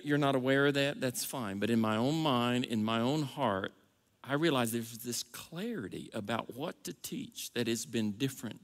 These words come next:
and an authority to teach that has been different. That's why I have zero desire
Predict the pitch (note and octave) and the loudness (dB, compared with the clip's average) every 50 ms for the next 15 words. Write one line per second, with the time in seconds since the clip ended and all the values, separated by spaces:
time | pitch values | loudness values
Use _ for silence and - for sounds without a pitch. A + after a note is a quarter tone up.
0 | - _ _ _ _ _ - _ _ _ _ _ _ _ - A#2+ A2+ A#2 A2+ A2+ | -20 _ _ _ _ _ -20 _ _ _ _ _ _ _ -2 0 2 2 2 2
1 | A2 G#2+ G#2 - - - D#3+ E3+ F3+ F3+ E3 B2+ A2 G2+ G2 F#2 G2 F#2+ - - | 2 0 -2 -4 -6 -4 -2 0 2 2 2 2 2 2 0 0 -2 -4 -6 -8
2 | - G2 - - - - - - - - A2 F#2 F2 F2+ E2+ - - F2+ F2 E2 | -8 -8 -8 -8 -8 -8 -10 -8 -6 -6 -6 -6 -6 -6 -8 -8 -8 -8 -6 -8
3 | D#2+ - - - - D#2+ - G#3 - _ _ _ _ _ _ _ _ _ _ _ | -8 -12 -14 -16 -18 -18 -18 -20 -20 _ _ _ _ _ _ _ _ _ _ _
4 | _ _ _ _ _ _ _ _ _ _ _ _ _ _ _ _ _ _ - - | _ _ _ _ _ _ _ _ _ _ _ _ _ _ _ _ _ _ -14 -2
5 | - C#3+ C3+ C3 C3 C#3 A#2+ G#2 G2 G2+ A2+ C3+ C#3+ C3+ A2+ G#2 G2+ G#2 G2+ G2+ | 2 4 6 6 6 6 4 2 0 2 4 4 6 6 6 4 4 2 -2 -2
6 | A2 A2+ A#2 A#2 A2+ A2+ A2 G#2+ G#2 G#2 | 0 2 2 4 4 4 4 2 2 -2